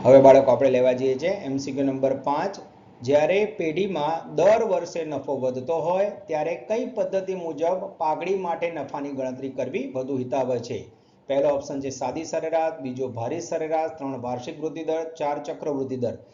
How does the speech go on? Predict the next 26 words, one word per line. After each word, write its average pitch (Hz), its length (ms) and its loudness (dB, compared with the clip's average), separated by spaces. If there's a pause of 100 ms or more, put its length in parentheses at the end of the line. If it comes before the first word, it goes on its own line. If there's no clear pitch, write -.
(160)
તો 151 80 -6
બાળકો 151 320 0
આપણે 147 240 0
જાણીએ 147 300 -4
છીએ 196 140 -2
દર 170 240 0
વર્ષે 180 300 0
નફો 147 300 -4
વધતો 139 320 -2
હોય 208 240 2
કે 180 140 -4
ઘટતો 143 280 -2
હોય 147 80 0
ત્યારે 139 160 -2
આપણે 139 160 -4
દાખલામાં 180 540 -4
જે 160 100 -6
રીત 151 180 -8
ઉપયોગ 135 300 -6
કરીએ 139 200 -4
છીએ 196 160 -4
એ 139 260 -2
છે 214 180 -4
ભારિત 139 460 -2
સરેરાશ 143 520 -2
રીત. 123 200 -4